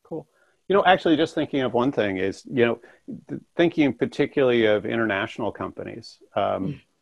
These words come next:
Speaker 1: what, what is this, you know, y-, y-, what does this add for them? Obviously, you know, the idea, if you're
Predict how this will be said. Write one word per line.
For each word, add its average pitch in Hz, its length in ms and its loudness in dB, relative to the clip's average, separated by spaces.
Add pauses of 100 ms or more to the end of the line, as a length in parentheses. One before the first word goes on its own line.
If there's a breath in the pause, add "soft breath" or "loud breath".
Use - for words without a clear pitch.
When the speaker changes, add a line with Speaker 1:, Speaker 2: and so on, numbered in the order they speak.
Speaker 1:
what, 254 320 4
what 220 220 6
is 269 200 0
this, 190 360 2
you 147 160 2
know, 139 180 4
y-, 131 400 -6
y-, 131 340 -2
what 160 220 0
does 202 160 6
this 147 240 2
add 117 540 0 (920)
for 143 260 8
them? 117 300 6
Obviously, 113 760 4
you 113 140 -2
know, 107 100 0
the 104 140 4
idea, 110 480 4
if - 160 -4
you're 101 460 2